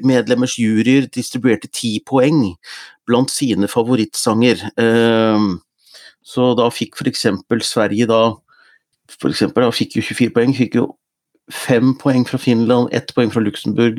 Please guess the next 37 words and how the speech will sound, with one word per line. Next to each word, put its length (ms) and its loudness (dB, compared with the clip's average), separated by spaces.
to 240 -2
poeng, 240 2
eh, 380 2
så 120 -4
det 120 4
var 80 4
liksom 240 2
lave 340 2
poengsummer, 540 0
de, 160 2
de 180 -4
distribuerte 580 -2
bare, 280 0
ja, 220 2
jeg 140 2
skjønte 300 -4
ikke 120 0
helt, 80 -4
det 60 2
er, 140 2
det 100 2
er 80 4
ingen 140 -2
tolver 340 2
der 80 0
for 80 -8
eksempel, 260 0
det 80 4
er 120 4
ingen 80 -2
som 100 -4
har 80 -8
fått 140 -20
tolv 180 2
da, 20 -6
så, 160 2
eh, 280 2